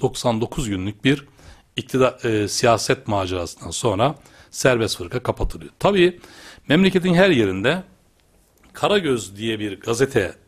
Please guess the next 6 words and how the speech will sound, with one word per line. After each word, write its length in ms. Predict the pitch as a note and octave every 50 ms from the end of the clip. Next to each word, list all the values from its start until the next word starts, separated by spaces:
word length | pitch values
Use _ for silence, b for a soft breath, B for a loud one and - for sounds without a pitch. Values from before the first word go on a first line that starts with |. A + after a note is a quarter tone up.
| _ _ _ _ - -
e, 40 | F#2+ F2+ E2+ E2 - -
pardon, 320 | - B2+ B2 A2 G#2 F2 D#2 - _ _ b b b b b b b b b b b b b b b -
Köroğlu 520 | - - - A3 G#3+ F3+ C#3+ C3 B2 A#2+
diye 180 | B2 B2+ B2+ A#2+
bir 80 | A#2+
gazete, 560 | A2 A2+ A2+ G2+ A#2+ A2+ - A2 F#2+ E2+ -